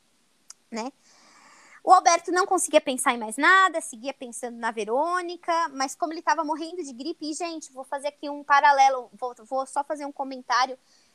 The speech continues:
não sei se vocês conhecem, mas a maioria dos homens, quando eles pegam a gripe, eles pegam o man flu,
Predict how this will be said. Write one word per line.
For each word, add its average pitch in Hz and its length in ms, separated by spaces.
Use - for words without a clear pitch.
não 277 180
sei 302 240
se - 140
vocês 269 340
conhecem, 247 540
mas 247 160
a 262 80
maioria 269 400
dos 269 240
homens, 277 480
quando 320 220
eles 302 180
pegam 240 300
a 214 40
gripe, 233 440
eles 254 180
pegam 285 400
o 294 60
man 285 260
flu, 302 400